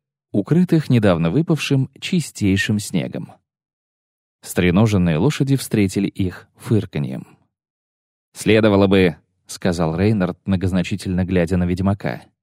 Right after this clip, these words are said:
«сразу же встретиться с клиентами и положить в кошель то, что удастся выторговать. Но ты, полагаю, спешишь в Боклер, а? К некоему Альковчику?» Геральт смолчал,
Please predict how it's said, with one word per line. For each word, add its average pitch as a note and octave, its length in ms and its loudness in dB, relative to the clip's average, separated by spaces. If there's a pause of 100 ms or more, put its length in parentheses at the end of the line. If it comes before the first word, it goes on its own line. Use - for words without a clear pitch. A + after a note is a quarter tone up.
(480)
«сразу C#3+ 480 2
же A2+ 140 4
встретиться A#2+ 600 0
с - 80 -6
клиентами G#2+ 760 2
и F#2+ 160 2
положить A2 520 4
в - 60 -20
кошель A2 500 2
то, B2 220 4
что G#2 240 2
удастся G#2 480 2
выторговать. F#2+ 720 0 (600)
Но F2+ 280 2
ты, E3 220 0
полагаю, C3 580 4
спешишь B2 520 0
в - 20 -4
Боклер, A2+ 600 2
а? D3 300 2 (380)
К - 60 -6
некоему A2+ 640 2 (160)
Альковчику?» A#2+ 880 0 (1080)
Геральт A2 520 0
смолчал, A2+ 760 0